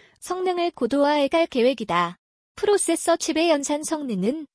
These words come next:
초당 이백 조의 이백 테러플랍스의 데이터 처리가 가능하고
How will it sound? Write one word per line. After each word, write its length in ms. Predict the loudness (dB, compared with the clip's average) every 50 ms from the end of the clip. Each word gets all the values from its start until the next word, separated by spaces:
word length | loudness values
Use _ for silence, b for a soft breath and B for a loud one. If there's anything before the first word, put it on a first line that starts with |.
| _ _
초당 320 | -4 -4 0 0 0 0 0
이백 320 | -2 0 0 -2 -2 -2
조의 420 | -4 -4 -2 0 0 0 0 -2 b b b b b b b b b b
이백 360 | -6 -4 0 0 0 -2 0
테러플랍스의 880 | -2 2 2 2 2 2 2 2 2 2 0 0 0 0 0 0 -2 -2
데이터 420 | -2 -2 -2 -2 0 0 0 0
처리가 420 | 0 0 0 0 0 2 2 0 -2
가능하고 800 | 0 -2 -2 0 0 2 2 0 -2 -2 0 0 0 0 -2